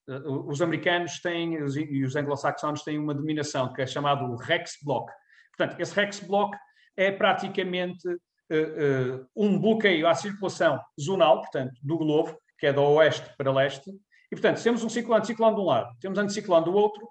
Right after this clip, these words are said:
esse calor fica, eh, eh, fechado, portanto, eh, fica preso, não é? Na atmosfera,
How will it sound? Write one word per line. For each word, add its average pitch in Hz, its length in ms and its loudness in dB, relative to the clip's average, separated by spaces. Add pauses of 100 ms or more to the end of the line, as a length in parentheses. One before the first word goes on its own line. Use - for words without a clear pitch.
(220)
esse 254 300 2
calor 240 340 0
fica, 247 560 -4 (320)
eh, 226 220 4 (600)
eh, 208 60 -4
fechado, 214 520 0 (120)
portanto, 196 520 -6
eh, 156 200 -8
fica - 280 -4
preso, 196 500 4 (220)
não 160 140 0
é? 196 200 -2 (280)
Na 175 140 4
atmosfera, 180 720 -2